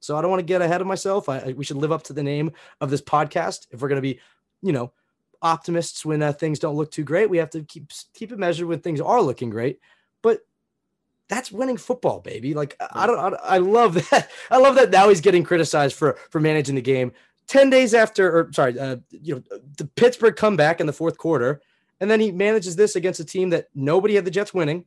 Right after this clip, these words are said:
Everybody, even with the backup quarterback, picked the Dolphins, and he managed the game and they won. And he's still getting criticized. So he's not winning over any supporters this year. I'm,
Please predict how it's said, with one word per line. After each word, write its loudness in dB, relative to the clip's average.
Everybody, 0
even 0
with 0
the -2
backup -2
quarterback, -4
picked -12
the -8
Dolphins, -8
and -4
he 2
managed -2
the -8
game -2
and -2
they 0
won. -4
And 2
he's 0
still 0
getting 0
criticized. -2
So 0
he's -6
not 4
winning 4
over 2
any 0
supporters -6
this -10
year. -6
I'm, -4